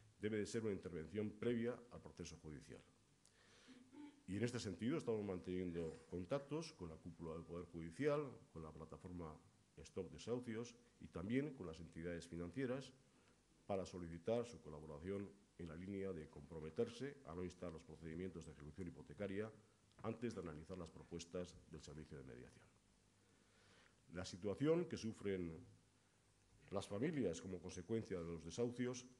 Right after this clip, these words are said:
es un estado ciertamente indeseable en una sociedad moderna y, en este sentido, entiendo que todos los dramas que ahorremos a través del servicio de mediación harán que el esfuerzo verdaderamente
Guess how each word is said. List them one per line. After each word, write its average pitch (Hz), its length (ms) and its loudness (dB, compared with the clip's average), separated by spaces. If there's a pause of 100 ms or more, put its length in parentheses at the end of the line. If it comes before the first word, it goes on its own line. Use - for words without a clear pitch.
(120)
es 113 160 -4
un 127 100 8
estado 123 520 4
ciertamente 117 800 2 (100)
indeseable 107 720 2 (480)
en 85 100 -4
una 92 120 0
sociedad 92 340 -2
moderna 117 480 4 (560)
y, 87 60 -2
en 90 60 2
este 107 180 0
sentido, 104 440 0
entiendo 113 320 6
que 87 100 -2
todos 92 200 0
los 87 80 -2
dramas 95 400 2
que 90 100 -2
ahorremos 85 600 0
a 69 60 -6
través 90 400 -2
del 76 160 -4
servicio 80 500 -6
de 73 60 -2
mediación 85 560 0 (640)
harán 107 260 4
que 110 100 -2
el 92 60 2
esfuerzo 104 380 -2
verdaderamente 87 800 -2